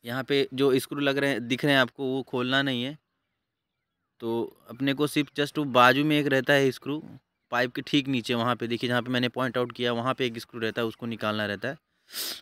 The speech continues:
उसके बाद में ये टॉप कवर निकल जाता है लॉक को प्रेस करने के बाद। अब देखिए, ये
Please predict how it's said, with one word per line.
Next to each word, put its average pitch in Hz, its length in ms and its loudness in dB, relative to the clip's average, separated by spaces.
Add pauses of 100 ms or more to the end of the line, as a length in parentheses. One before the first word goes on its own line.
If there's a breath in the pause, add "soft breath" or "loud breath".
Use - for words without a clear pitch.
(120 loud breath)
उसके 135 200 -4
बाद 143 160 6
में 151 80 2
ये 147 80 4
टॉप 127 220 4
कवर 135 160 -2
निकल 131 300 0
जाता 120 320 0
है 147 160 -10 (260)
लॉक 117 260 -2
को 131 100 -12
प्रेस 120 240 -2
करने 120 300 -6
के 117 60 -6
बाद। 143 200 0 (1400)
अब 123 100 -12
देखिए, 131 260 4
ये 160 280 6